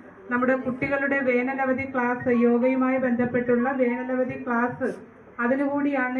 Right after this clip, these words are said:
ഇന്നിവിടെ തുടക്കം കുറിക്കുന്നത്. എനിക്ക് മുമ്പ് സംസാരിച്ച നമ്മുടെ വൈസ് പ്രസിഡന്റ് അടക്കം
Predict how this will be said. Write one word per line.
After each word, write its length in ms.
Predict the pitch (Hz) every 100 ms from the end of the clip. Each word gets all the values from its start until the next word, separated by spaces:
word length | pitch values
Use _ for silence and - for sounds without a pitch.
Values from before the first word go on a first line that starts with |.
| 254
ഇന്നിവിടെ 320 | 247 247 254 262
തുടക്കം 300 | 233 240 254
കുറിക്കുന്നത്. 520 | 247 240 247 240 240 294 339 - - - - - - - - -
എനിക്ക് 240 | 247 247 269
മുമ്പ് 180 | 262 262 285
സംസാരിച്ച 500 | 254 - 262 254 254 285
നമ്മുടെ 240 | 269 240 254
വൈസ് 220 | 247 240 240
പ്രസിഡന്റ് 380 | 254 262 269 262
അടക്കം 320 | 233 233 294